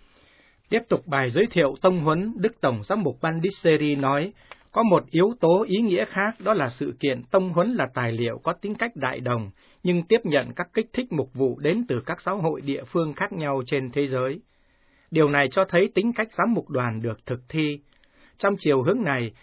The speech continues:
Đức Thánh Cha khích lệ giáo hội ra đi truyền giáo tại những vùng ngoại biên qua việc hoán cải mục vụ dựa trên kinh nghiệm mục vụ tại Tổng giáo phận Buenos Aires và việc soạn thảo tài liệu Aparecida của Liên Hội đồng Giám mục châu Mỹ Latin.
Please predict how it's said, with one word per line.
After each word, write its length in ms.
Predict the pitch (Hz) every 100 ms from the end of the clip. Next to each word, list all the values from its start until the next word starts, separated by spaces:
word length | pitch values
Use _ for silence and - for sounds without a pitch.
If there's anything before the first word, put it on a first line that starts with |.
| _
Đức 140 | 175 202
Thánh 180 | 226 226
Cha 180 | 190 175
khích 240 | 262 254
lệ 220 | 147 135
giáo 200 | 143 214
hội 240 | 170 143 143
ra 160 | 185 175
đi 160 | 180 175
truyền 260 | 135 120 107
giáo 320 | 123 139 214
tại 140 | 139 131
những 200 | 180 185
vùng 260 | 127 101
ngoại 260 | 110 123 127
biên 260 | 151 156 143 - - _
qua 140 | 190 208
việc 160 | 143 120
hoán 260 | 147 214
cải 220 | 233 127 101
mục 220 | 131 127
vụ 300 | 135 131 - _ _
dựa 240 | 135 139
trên 180 | - 190
kinh 220 | 175 196
nghiệm 240 | 160 143 127
mục 200 | 127 127
vụ 240 | 135 127 -
tại 180 | 127 120
Tổng 180 | 120 90
giáo 180 | 85 180
phận 160 | 170 127 127
Buenos 420 | 151 151 135 139
Aires 460 | - 147 139 156 190 _ - - -
và 120 | 139
việc 200 | 131 131
soạn 240 | - 151 135
thảo 260 | 139 107 107
tài 180 | 131 120
liệu 200 | 123 120
Aparecida 1000 | 165 165 160 156 151 - 185 151 151 143 -
của 180 | 120
Liên 220 | 110 165 139
Hội 160 | 135
đồng 280 | 131 123 98
Giám 200 | 143 175
mục 120 | 139 -
châu 160 | - 143
Mỹ 200 | 139 165
Latin. 500 | 151 131 139 135